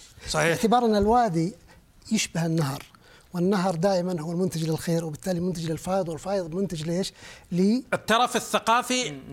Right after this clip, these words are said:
Speaker 1: المحمود والسياسي، ليس الترف المذموم.
Speaker 2: الترف الثقافي، وبالتالي التركيب ال-،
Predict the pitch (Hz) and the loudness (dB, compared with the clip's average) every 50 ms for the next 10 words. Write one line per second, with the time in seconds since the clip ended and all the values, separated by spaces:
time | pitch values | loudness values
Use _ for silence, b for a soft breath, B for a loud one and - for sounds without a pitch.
0 | 131 127 190 202 208 214 - - 220 220 233 160 113 - - - B B B B | -4 -2 0 0 2 0 0 2 2 2 2 0 0 -4 -10 -14 B B B B
1 | B B - 190 196 - - 214 220 208 156 - 156 147 170 208 196 - 208 233 | B B 0 0 2 2 4 4 4 2 2 0 0 0 2 2 2 0 0 0
2 | 220 196 202 180 202 175 170 165 156 233 294 123 - - 233 226 226 208 - - | 2 2 2 0 0 0 0 2 2 2 0 0 -2 0 0 2 2 0 0 -2
3 | 226 - 240 247 233 220 190 - - 220 208 220 - - - - - 214 180 - | -2 2 4 4 4 2 2 2 2 2 2 0 -4 -8 -10 -4 -4 -4 -4 -4
4 | - - 294 302 269 247 - 233 220 214 214 | 0 2 2 4 4 0 -4 -4 -6 -6 -6